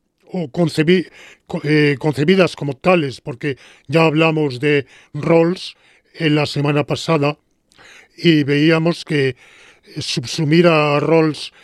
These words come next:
en el igualitarismo no deja de enfrentarse a dificultades,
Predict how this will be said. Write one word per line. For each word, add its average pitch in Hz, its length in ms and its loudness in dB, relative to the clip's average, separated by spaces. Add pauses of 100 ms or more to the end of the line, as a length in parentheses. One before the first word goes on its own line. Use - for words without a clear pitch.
(140)
en 151 140 -4
el 139 100 0
igualitarismo 139 880 0 (420)
no 143 220 0
deja 156 400 2
de 139 420 2 (440)
enfrentarse 143 760 -2
a 127 240 -4
dificultades, 120 840 -4